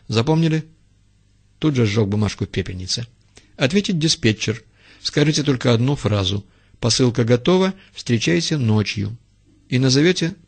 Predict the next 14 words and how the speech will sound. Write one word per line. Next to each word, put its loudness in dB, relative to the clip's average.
точное 2
время. -4
Этой 2
же 2
ночью 0
перейдёте 2
границу. -2
На 2
нашей 2
стороне 0
вас 0
встретит -2
майор 2
Васильев. -4